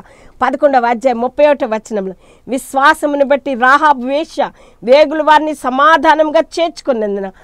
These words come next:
అవిధేయులతో పాటు నశింపకపోయెను." హల్లెలూయా. నువ్వు నశించపోకుంటుండాలని ఆయన ఇష్టపడుతున్నాడు.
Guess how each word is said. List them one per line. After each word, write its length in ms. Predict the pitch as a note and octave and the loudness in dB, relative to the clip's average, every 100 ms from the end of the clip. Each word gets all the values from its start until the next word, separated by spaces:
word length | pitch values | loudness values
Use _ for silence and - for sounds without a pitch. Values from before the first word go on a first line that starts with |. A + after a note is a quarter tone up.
| _ _ G#3+ | _ _ -2
అవిధేయులతో 1000 | A#3 C4 G#3 F3+ B3 B3 A#3+ A#3+ - A3 | 0 -2 -4 0 6 6 4 -2 -6 -10
పాటు 360 | A3+ A3 G#3+ | -8 -10 -8
నశింపకపోయెను." 1300 | G3 G3 A3 - G#3 G#3+ - G3 G3+ F#3 G3 G3 F#3+ G3+ | -8 -8 -10 -12 -12 -12 -14 -16 -16 -16 -10 -8 -8 -10
హల్లెలూయా. 640 | G3+ G#3+ A3 A3 A#3 G3+ _ _ _ - | -10 -6 -6 -6 -6 -6 _ _ _ -12
నువ్వు 220 | A3 A3+ | -8 -2
నశించపోకుంటుండాలని 1600 | B3 B3 B3 D4+ D4 D4 - C#4+ C#4 D4 D4 D4 G#3 G3 F#3 F#3 _ _ - | 0 -2 -4 -8 -4 -6 -2 -4 -4 -10 -8 -8 -8 -8 -10 -12 _ _ -10
ఆయన 220 | G#3+ G3+ | -6 -6
ఇష్టపడుతున్నాడు. 720 | G3+ - G3 F3 D#3+ F3+ E3+ | -8 -12 -16 -16 -18 -18 -18